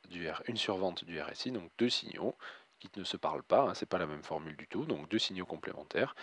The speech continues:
ce qui se traduisait ici avec un affaiblissement du prix, c'est le petit rond bleu, hein, qu'on a vu sur la vidéo précédente,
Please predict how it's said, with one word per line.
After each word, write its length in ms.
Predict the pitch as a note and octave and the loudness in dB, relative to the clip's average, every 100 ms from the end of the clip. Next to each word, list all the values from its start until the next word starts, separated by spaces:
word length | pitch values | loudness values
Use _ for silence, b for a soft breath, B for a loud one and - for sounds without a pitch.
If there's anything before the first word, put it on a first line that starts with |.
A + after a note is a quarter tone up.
| B B | B B
ce 160 | - A#2 | -2 0
qui 140 | - | 2
se 120 | - | 4
traduisait 600 | G#2+ - G2 F2+ F2 E2+ - - - - - - - - | 4 4 2 0 2 2 0 -14 -20 -20 -20 -20 -10 -4
ici 440 | A#2+ A2 F#2+ - - B B B - | 0 2 0 -4 -14 B B B 2
avec 460 | G#2+ G2+ F#2 - - _ _ _ _ _ - - _ _ _ - | 4 6 4 2 -14 _ _ _ _ _ -20 -20 _ _ _ -4
un 540 | G2 F#2 E2+ E2 E2 F2 | 2 2 2 2 0 2
affaiblissement 600 | G2 A2+ G#2 - G#2+ F#2 | 4 4 2 -2 -2 -2
du 140 | E2 | -2
prix, 180 | - G3+ | -2 0
c'est 140 | - | 4
le 80 | F2+ | 4
petit 220 | - - | 4 2
rond 160 | E2 D#2+ | 2 0
bleu, 300 | E2 C3 F#3+ | 2 4 6
hein, 40 | |
qu'on 160 | - F2 | 2 0
a 80 | D#2+ | 0
vu 160 | E2+ | -2
sur 220 | F#2+ - D#2 | -2 0 0
la 80 | |
vidéo 240 | D2 E2 E2 | 0 -4 -4
précédente, 560 | - - - A#2+ C#3 | -6 -6 -4 -4 -6